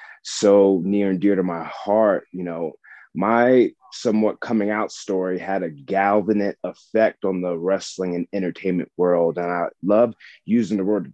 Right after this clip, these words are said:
galvanic because it had a sudden change for the better. And, uh, I made worldwide news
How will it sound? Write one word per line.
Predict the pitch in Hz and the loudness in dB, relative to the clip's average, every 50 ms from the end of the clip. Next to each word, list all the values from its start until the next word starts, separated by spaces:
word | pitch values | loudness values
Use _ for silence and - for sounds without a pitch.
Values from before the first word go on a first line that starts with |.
| _ _ | _ _
galvanic | 104 98 101 107 113 82 98 85 85 90 85 - _ _ _ _ _ _ | -4 -2 0 0 0 -2 -4 -8 -8 -12 -12 -14 _ _ _ _ _ _
because | 98 92 87 - - 104 95 90 87 - | -10 -10 -8 -8 -4 -2 -2 -2 -2 -4
it | 95 90 - _ - | -6 -8 -8 _ -14
had | - - 101 104 98 - - | -10 -4 -2 -2 -2 0 -2
a | 95 92 85 | -4 -4 -4
sudden | - - - - - - - 117 110 110 98 90 - | -4 -8 -10 -10 -8 -2 0 0 2 2 0 -4 -6
change | - - - 117 113 110 101 92 85 76 - - - _ - - _ _ - | -10 -4 -2 -2 0 0 -2 -4 -6 -10 -12 -16 -20 _ -20 -20 _ _ -2
for | 139 127 | 2 2
the | 120 98 | 2 2
better. | 87 139 104 110 110 101 82 73 76 - _ _ _ - - - _ _ | 2 2 2 4 4 2 2 -2 -8 -14 _ _ _ -20 -20 -20 _ _
And, | - 98 101 101 101 98 98 98 92 78 | -4 -2 0 0 0 0 0 0 0 2
uh, | 95 95 95 95 98 95 95 92 92 90 - - - | 2 2 2 2 2 2 2 0 0 -2 -4 -4 -6
I | 98 104 | -4 -2
made | 104 107 107 104 101 98 82 | 0 0 0 0 0 -2 -4
worldwide | 78 82 95 98 95 101 90 82 95 98 101 104 101 98 | -6 -6 -4 -2 -2 -2 -4 -4 -4 -2 -2 -2 -2 -4
news | 101 101 101 98 98 95 98 104 101 - - - _ | -4 -4 -4 -4 -4 -2 -4 -4 -6 -8 -14 -20 _